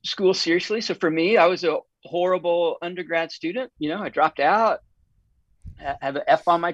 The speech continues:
I have a F on my transcript. I have a D on my transcript, and, and I'm fortunate that I made it through and was able to get into grad school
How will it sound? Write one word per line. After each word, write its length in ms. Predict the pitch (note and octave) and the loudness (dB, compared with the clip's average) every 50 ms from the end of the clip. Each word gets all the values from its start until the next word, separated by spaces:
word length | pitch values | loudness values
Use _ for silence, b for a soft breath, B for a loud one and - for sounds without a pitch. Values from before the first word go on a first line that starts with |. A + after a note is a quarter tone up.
| - F3 | -4 -4
I 40 | E3 | -2
have 100 | E3+ F3+ | 0 0
a 140 | C#3+ - | 0 0
F 160 | D3+ F3 - G#3 | 0 -2 -2 -2
on 120 | G3 G3 | -4 -4
my 100 | F#3+ F#3+ | -4 -8
transcript. 580 | F#3+ - G3 G3+ G3 - - G#3 G#3+ A#3 - - | -8 -6 -6 -6 -6 -6 -6 -6 -6 -6 -4 -6
I 60 | E3+ | -6
have 100 | F3 D#3+ | -4 -4
a 60 | C3+ | -6
D 320 | A#2+ B2 E3+ F3+ F#3+ G3+ | -6 -6 -6 -4 -2 -2
on 160 | G3+ F#3+ F#3+ F#3 | 0 -2 -2 -2
my 100 | F#3 F#3+ | -4 -6
transcript, 880 | F#3 - F#3+ F#3 F#3 F#3 - - _ - F#3 C4+ C#4+ - _ - - | -6 -6 -8 -8 -8 -10 -14 -14 _ -6 -6 -6 -6 -10 _ -12 -8
and, 180 | D3 - - C#4 _ b b b b b b b b b b b _ _ _ _ _ _ _ _ _ _ _ _ _ _ _ _ _ _ _ _ _ _ _ _ _ _ _ _ _ _ _ _ _ _ _ _ _ _ _ _ _ _ _ _ _ _ _ - - | -6 -6 -6 -8 _ b b b b b b b b b b b _ _ _ _ _ _ _ _ _ _ _ _ _ _ _ _ _ _ _ _ _ _ _ _ _ _ _ _ _ _ _ _ _ _ _ _ _ _ _ _ _ _ _ _ _ _ _ -4 0
and 140 | C#3 C#3 | 0 2
I'm 80 | C#3+ C3+ | 2 2
fortunate 480 | - - G3+ A3 - - B3+ F#3 - - | 2 2 0 2 2 2 2 2 4 4
that 140 | D#3 D3+ | 4 6
I 100 | C#3+ D3 | 6 4
made 520 | D3 D3 D3 C#3+ C#3+ C#3 C#3 D3 D#3+ D#3+ D#3 | 4 2 0 -2 -2 0 0 0 2 0 0
it 140 | - - - | -2 -2 -2
through 360 | C#3+ D#3+ G#3+ C#4+ C4 E3 B2 | -2 0 0 2 2 0 0
and 100 | A#2+ B2 | 0 -2
was 140 | C3 - D3 | -4 -4 -4
able 240 | C#3 C#3 C#3+ C#3+ | -4 -4 -4 -6
to 40 | C#3 | -4
get 180 | C#3 C3 F3+ G#3+ | -4 -2 -2 -2
into 160 | A#3 G#3 D3+ | -2 -2 -2
grad 280 | A2 B2+ C3 B2+ B2+ - | 0 2 4 4 2 0
school 680 | - - - - B2+ B2+ C3 B2 B2 A#2+ A#2+ A#2 | -4 -14 -12 -8 -4 -2 0 0 2 2 0 0